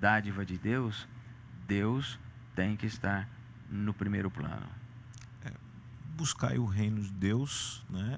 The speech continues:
Speaker 2: e as demais coisas, elas serão acrescentadas, né? Eu me lembro uma vez, pastor, que eu tava na, num clube de desbravadores, dando, é, é, fazendo o curso bíblico do Clube de Desbravadores, né? E me pediram pra falar sobre dízimo,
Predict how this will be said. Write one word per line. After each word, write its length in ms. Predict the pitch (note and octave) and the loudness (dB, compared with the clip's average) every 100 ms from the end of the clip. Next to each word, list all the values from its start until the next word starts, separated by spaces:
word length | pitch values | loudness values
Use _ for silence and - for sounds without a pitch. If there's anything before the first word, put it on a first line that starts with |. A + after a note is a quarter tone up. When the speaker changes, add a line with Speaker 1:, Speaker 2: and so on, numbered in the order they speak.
| - | -4
Speaker 2:
e 160 | A2 | -2
as 160 | G#2 F#2+ | 0 0
demais 480 | F#2 G#2 G2+ G#2 - | 0 2 2 2 0
coisas, 520 | - F#2+ G#2+ A#2+ A2+ | -2 0 0 0 0
elas 500 | A2+ A#2+ A2+ - - - - - - - | 0 0 0 -2 -4 -10 -14 -16 -12 -2
serão 320 | - A2 A2 | 2 4 4
acrescentadas, 760 | A2 A2 A#2 F#2+ - E2 D2 | 4 2 2 0 0 -2 -2
né? 80 | F#2 | -2
Eu 120 | C3 | 4
me 80 | C#3 | 6
lembro 200 | C#3 E3+ | 4 4
uma 140 | C3+ G2+ | 2 4
vez, 380 | G#2+ C3+ G#2+ | 4 2 2
pastor, 340 | - F2+ - F#2+ | -2 -6 -2 -2
que 80 | - | -2
eu 40 | |
tava 220 | G#2+ G#2+ | 0 2
na, 320 | G#2+ G2+ F2+ - - - | 4 4 2 -2 -10 -4
num 100 | A#2+ | 0
clube 200 | A#2 D4+ | 0 0
de 80 | F3 | -2
desbravadores, 720 | C3+ A#2 A2+ G#2 F#2+ B2+ A#2+ | 2 4 4 2 2 2 2
dando, 400 | G#2 A#2 A#2 G2+ F2 - - - - - - - | 2 4 6 4 0 -8 -16 -16 -16 -16 -16 -4
é, 680 | F#2+ G2 - F#2 F2 F2 E2+ | 2 2 2 2 4 2 0
é, 40 | - | -2
fazendo 640 | - G#2+ F#2+ G2 A#2+ A#2+ | 0 2 4 6 6 6
o 260 | G#2+ - G2+ - | 4 2 -4 4
curso 300 | D3+ C#3+ C3+ | 6 6 6
bíblico 440 | A2+ C#3 G#2 - | 8 8 6 0
do 80 | F2+ | -4
Clube 240 | - A2+ | 0 0
de 80 | F#2+ | 0
Desbravadores, 640 | F#2 F#2 F2+ - - - - - | 0 -2 -2 -6 -8 -10 -12 -8
né? 100 | G2 - - | -8 -8 -4
E 200 | C3+ - - - - - - - - - | -2 -2 -6 -16 -16 -16 -14 -14 -6 0
me 80 | |
pediram 400 | C#3 - G#2+ A2+ | 2 2 4 4
pra 140 | C#3 C3 | 4 2
falar 220 | A2+ A2+ | 2 2
sobre 240 | A#2 C3 | 2 0
dízimo, 340 | G2 G#2+ F2 | 2 2 2